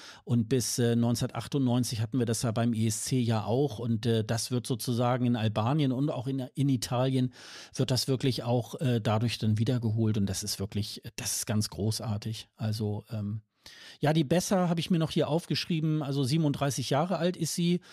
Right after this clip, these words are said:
ist ungefähr seit zwanzig Jahren auch als Sängerin im Geschäft und war auch schon, äh, ja, nicht nur in Albanien unterwegs, sondern zweitausendneun war sie sogar mal auch bei der, in der rumänischen Vorentscheidung dabei. Und wie ich, äh, äh,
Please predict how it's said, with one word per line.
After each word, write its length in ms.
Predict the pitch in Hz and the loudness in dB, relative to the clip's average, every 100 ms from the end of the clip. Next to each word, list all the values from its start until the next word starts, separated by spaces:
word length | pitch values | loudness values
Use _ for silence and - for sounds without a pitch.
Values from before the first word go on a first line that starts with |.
| - - - | -20 -12 -6
ist 140 | 131 | -2
ungefähr 460 | 160 156 - 156 135 | 0 0 2 0 2
seit 180 | 131 | 0
zwanzig 400 | - 135 147 131 | 0 -2 -2 -2
Jahren 240 | 147 135 143 | 0 0 0
auch 140 | 131 | -2
als 160 | 127 - | -4 0
Sängerin 400 | 147 185 165 156 | 0 2 0 -2
im 160 | 147 | 0
Geschäft 440 | 147 - 160 151 - | 0 0 -2 -4 -4
und 360 | 143 143 - | -2 -2 0
war 280 | 135 180 226 | 0 0 0
auch 160 | 175 175 | -2 -2
schon, 520 | - 170 190 190 180 | 0 2 4 4 2
äh, 480 | - 156 156 156 147 170 | 2 2 4 2 -2 -6
ja, 320 | 147 175 131 | -2 2 2
nicht 240 | 135 170 180 | 2 0 0
nur 120 | 156 | 0
in 80 | 156 | 0
Albanien 540 | 143 139 175 226 139 | -2 0 2 2 2
unterwegs, 520 | 127 135 120 139 151 | 0 0 0 0 0
sondern 300 | 151 139 135 | -2 0 0
zweitausendneun 800 | - 143 147 147 135 131 139 175 | 0 -2 -2 -2 0 2 2 2
war 120 | 143 139 | 0 -2
sie 120 | 131 | -2
sogar 220 | 139 139 | -2 -2
mal 160 | 139 131 | 0 -2
auch 140 | 117 | -2
bei 120 | 135 | 0
der, 180 | 127 123 - - - - | 2 0 -4 -20 -14 -2
in 140 | 143 | 2
der 80 | 135 | 4
rumänischen 640 | 127 143 185 233 - 123 | 2 4 4 2 2 0
Vorentscheidung 840 | 107 127 107 107 104 - 101 104 101 | 0 0 0 2 0 0 0 2 0
dabei. 520 | 104 98 98 110 214 - - - - - | 0 -2 -2 0 -2 -4 -20 -18 -20 -4
Und 420 | 139 156 170 151 | 0 2 2 0
wie 200 | 151 165 | 0 0
ich, 160 | 156 170 | 0 0
äh, 220 | 160 151 | 2 2
äh, 280 | 147 147 | 0 -6